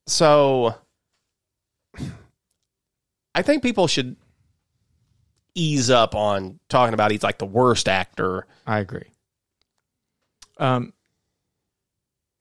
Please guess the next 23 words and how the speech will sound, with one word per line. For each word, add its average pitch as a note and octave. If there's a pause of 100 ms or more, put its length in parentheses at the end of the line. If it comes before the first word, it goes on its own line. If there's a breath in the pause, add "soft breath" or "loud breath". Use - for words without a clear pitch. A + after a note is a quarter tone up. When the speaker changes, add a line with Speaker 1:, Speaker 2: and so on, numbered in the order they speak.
Speaker 2:
okay, A2+ (180)
this C#3+
is F#3+
<laughs> -
one. C3 (1600 loud breath)
Uh, D3+
this F3
is E3+
one D#3
that C3
I A2+
don't C3
know C3+
if A#2
we'll B2
agree A2
on G#2+
with G#2+
Speaker 1:
Okay, A#2
Speaker 2:
or -
not. F#2
Speaker 1:
all A#2+
right. F#2